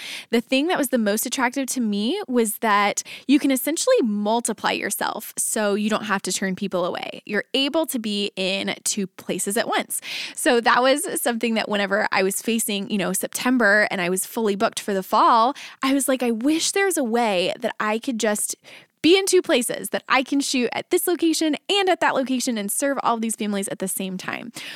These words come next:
Well, that's what having associate photographers allows you to do. Let's say I'm shooting a session in McKinney and I want to, you know, somebody's inquiring for a location in Frisco,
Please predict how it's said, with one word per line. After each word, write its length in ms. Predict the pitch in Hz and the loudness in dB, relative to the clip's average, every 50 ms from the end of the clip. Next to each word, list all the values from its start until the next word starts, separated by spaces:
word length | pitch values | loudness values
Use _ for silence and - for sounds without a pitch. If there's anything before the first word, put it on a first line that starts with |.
| - - _ - | -16 -8 _ -2
Well, 80 | 302 | -2
that's 420 | 247 220 - 247 277 339 - - - | 0 2 2 0 0 0 -2 -2 -2
what 140 | 427 381 | -2 -2
having 380 | 302 - 226 214 208 208 214 208 | 0 0 0 2 2 0 -2 -4
associate 480 | - - - - 233 214 - - 202 - | -4 -4 -4 -4 -4 -4 -4 -4 -6 -6
photographers 640 | - 202 - - - 254 247 254 - - 202 196 - | -6 -8 -6 -4 -4 -4 -4 -4 -4 -4 -4 -4 -2
allows 560 | - 220 196 202 190 175 170 175 180 185 - | -4 -4 -2 -2 -2 0 0 0 -2 -2 -4
you 240 | - 180 170 175 175 | -4 -4 -4 -4 -4
to 160 | - - 214 | -4 -6 -6
do. 420 | 190 - 294 392 403 226 113 82 220 - - - - - - | -2 0 2 2 2 2 0 -4 -6 -8 -10 -14 -12 -6 -2
Let's 220 | 226 214 - - | -2 -2 -2 -2
say 220 | - - 220 214 - | -2 -2 0 0 2
I'm 200 | - 202 196 202 | 2 0 0 0
shooting 320 | 196 - - 220 214 202 202 | -2 -2 -2 -2 -2 -2 -4
a 40 | 208 | -2
session 540 | - 208 202 - - 214 202 196 190 190 196 - | -2 -2 -2 -2 -2 -2 0 0 0 -2 -2 -2
in 360 | - 220 196 190 185 190 190 - | -2 0 0 0 0 -2 -4 -2
McKinney 500 | - 214 214 - - 269 277 240 226 240 - | -2 -2 -2 2 2 2 4 4 2 2 2
and 160 | - - 214 | 0 0 0
I 80 | 196 196 | 0 0
want 400 | 190 196 220 214 220 - - - - | 0 0 0 0 0 -2 -2 -2 -2
to, 480 | - 233 214 208 190 190 190 196 202 - - - | -2 0 0 2 2 2 2 2 0 0 -2 -2
you 60 | - | -2
know, 100 | 214 185 | -2 -2
somebody's 380 | 190 - - 214 208 202 208 196 | 0 0 0 0 0 0 0 0
inquiring 640 | 196 190 190 - - 226 220 233 247 220 208 202 214 | -2 -2 -4 -2 0 2 2 2 2 0 0 -2 -4
for 380 | - - - 190 202 196 - - | -4 -4 -2 0 0 0 0 0
a 60 | 196 | 0
location 460 | 190 185 185 - - 202 - - 190 185 | 0 0 0 0 -2 -4 -2 -2 -4 -4
in 80 | 185 | -4
Frisco, 560 | - - 392 370 - - 294 254 240 247 277 | 0 0 0 0 0 0 2 2 2 2 0